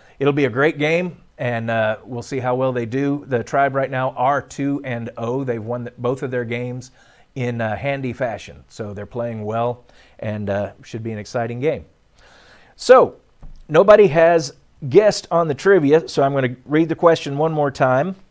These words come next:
and, uh, then let you try to figure it out, and then we're gonna close up. So there are two coaches that have a winning record against Kentucky basketball that have played them more than ten times. Rick Barnes is one at seven and six.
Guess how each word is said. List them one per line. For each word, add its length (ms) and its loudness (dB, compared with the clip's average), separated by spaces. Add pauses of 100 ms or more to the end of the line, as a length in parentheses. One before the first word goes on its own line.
(580)
and, 400 0
uh, 400 6
then 220 0
let 200 2
you 140 0
try 260 2
to 180 -6
figure 280 0
it 80 2
out, 340 4
and 160 -4
then 140 -4
we're 80 -2
gonna 120 -4
close 300 0
up. 260 -2
So 340 6 (920)
there 360 8
are 400 6 (100)
two 180 0
coaches 640 0 (140)
that 120 -2
have 160 0
a 60 2
winning 300 -4
record 340 -2
against 480 -8 (160)
Kentucky 540 -6
basketball 800 -8 (120)
that 120 -4
have 120 -8
played 260 -4
them 100 -4
more 220 -6
than 180 -10
ten 260 -10
times. 440 -12 (320)
Rick 240 2
Barnes 320 -4
is 120 -8
one 560 -4
at 180 -10
seven 340 -6
and 100 -8
six. 480 -10